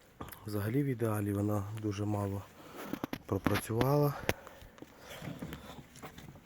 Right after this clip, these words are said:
Дві тисячі шостого року випуску. Тут панель управління, замок запалювання, вмикання коси.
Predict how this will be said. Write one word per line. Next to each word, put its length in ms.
Дві 180
тисячі 320
шостого 460
року 260
випуску. 560
Тут 200
панель 320
управління, 560
замок 300
запалювання, 580
вмикання 500
коси. 380